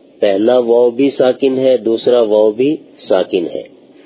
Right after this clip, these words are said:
دو ساکن جمع ہو گئے، اور آپ نے اجتماع ساکنین والا قاعدہ پڑھا کہ جب دو ساکن جمع ہوں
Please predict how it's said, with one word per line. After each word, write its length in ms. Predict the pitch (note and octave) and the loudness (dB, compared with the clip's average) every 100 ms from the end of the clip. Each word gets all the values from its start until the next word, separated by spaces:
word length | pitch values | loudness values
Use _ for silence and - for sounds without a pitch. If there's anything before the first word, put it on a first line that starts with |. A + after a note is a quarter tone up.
| - | -20
دو 380 | F#2 A#2 C#3 D3+ | -4 0 2 2
ساکن 520 | - A#2 A2+ C3+ A#2+ | 2 0 0 -2 -2
جمع 320 | G2 G2 G2+ | -2 0 0
ہو 240 | D#2+ D2+ - | 0 -4 -6
گئے، 120 | C#2 - - _ - - - - _ - | -10 -10 -20 _ -20 -20 -20 -20 _ -2
اور 180 | G2 G2 - | -2 -2 -4
آپ 280 | G2 G2 G2+ | -4 -4 -2
نے 200 | G#2 G#2 | 0 0
اجتماع 680 | - F2 F2+ F#2+ F#2 F#2+ G#2 G#2+ | -2 -8 -4 -4 -2 0 0 0
ساکنین 540 | G#2 F2+ - F2+ A2 A2 | -2 -2 -2 -2 0 0
والا 260 | G2 F2 | 0 -2
قاعدہ 360 | - D#2+ D2+ D#2 - | -4 -4 -4 -4 -2
پڑھا 280 | F2 A#2 D3 - - - - - - | -2 -2 -4 -14 -20 -20 -20 -20 -8
کہ 140 | - G#2 | -4 -2
جب 240 | F2+ A#2 | 0 0
دو 400 | G2+ F#2 A2+ B2 | -2 0 2 2
ساکن 560 | A#2+ A2 G2+ A2+ A#2 F#2+ | 0 0 0 -2 -4 -2
جمع 320 | G2 A#2 A#2 | -2 0 0
ہوں 360 | F2+ F#2+ A2+ | 0 -2 -4